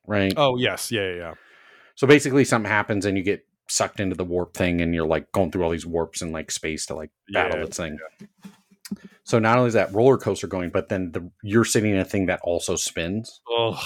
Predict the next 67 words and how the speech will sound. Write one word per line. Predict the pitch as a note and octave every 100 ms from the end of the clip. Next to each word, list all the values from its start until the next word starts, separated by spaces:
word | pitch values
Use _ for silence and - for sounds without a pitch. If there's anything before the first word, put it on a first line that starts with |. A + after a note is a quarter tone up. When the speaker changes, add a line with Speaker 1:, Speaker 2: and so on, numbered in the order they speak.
| -
Speaker 2:
God. | - - - - _ _ _ _
Speaker 1:
So | - C3+
Speaker 2:
Didn't | G3+
Speaker 1:
it's |
like | G#3+
Speaker 2:
you | A2
Speaker 1:
you're | C#3
Speaker 2:
learn | E3+ F3
Speaker 1:
drop- | F#2+ A#2+
Speaker 2:
at | B2
Oktoberfest, | C#3+ C#3 C#3 D3 C#3 C#3 - - -
<laughs> |
that | C#3+ A#2 A#2
ride | A#2+ A#2+ A#2+
that | A#2+
you | A#2+ A#2+
and | A#2
Sarah | C3+ B2 -
<laughs> | -
went | G#3+ - D#3+ -
on? | D3+ C#3+
'Cause | - - - -
Speaker 1:
Right, | B2+
Speaker 2:
remember | B2+ A#2+
Speaker 1:
so |
you, | A2+
like, | G#2+ F#2+ _ _
Speaker 2:
the | A#2+ B2 A#2
whole | B2
Speaker 1:
you | A#2+
Speaker 2:
time | A#2+ A2+
Speaker 1:
drop | A2 A2+ A#2
Speaker 2:
too? | A#2+
Speaker 1:
and | A2
it, | G#2
like, | F#2+ -
turns, | - C#3+ C3 A#2+
so | -
it | G#2
feels | - A#2
like | G2+ G2
you're, | G2
like, | F2
floating | - G#2+ G#2 G#2 G2
on | F2+
a | D#2
jetpack, | - G#2 - F#2 E2 -
right? | F#2 F2+
'Cause | F#2
you're, | F#2
Speaker 2:
Oh, |
Speaker 1:
like, | F2+ E2 C3
Speaker 2:
no. | B2+ B2+
Speaker 1:
turning, | B2+ C#3 C3+ B2+
and | G#2
then | F#2+ F2
that's | G2+ A2+ -
turning, | - A2+ A2 G2+
and | F2+
then, | F2
like, | E2+ D#2+ -
all | -
these | F#2+ F2+
dips | F2+ G2 -
and |
dives. | E2 E2+ E2+ - - - - _ -
Um, | G#2 G2 F2+ F2 E2+ D#2